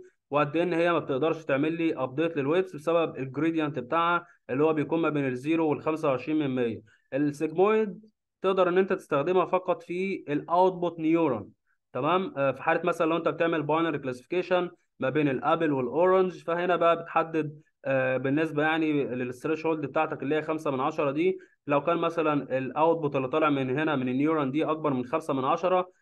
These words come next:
فانت هتقول خلاص ان ديت عباره عن ابل، لو اقل من خمسة من عشرة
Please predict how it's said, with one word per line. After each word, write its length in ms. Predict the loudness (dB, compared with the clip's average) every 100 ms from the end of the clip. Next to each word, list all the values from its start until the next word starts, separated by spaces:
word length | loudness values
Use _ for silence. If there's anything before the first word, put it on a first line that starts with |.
| _
فانت 200 | -2 2
هتقول 260 | 2 2 -2
خلاص 360 | 0 2 2 -2
ان 240 | -4 -2
ديت 260 | 0 0 0
عباره 240 | 2 2
عن 160 | 2 0
ابل، 300 | -2 0 0
لو 200 | 0 2
اقل 240 | 0 0
من 140 | -2 -2
خمسة 260 | -4 -4 -2
من 100 | -2
عشرة 420 | -2 0 -2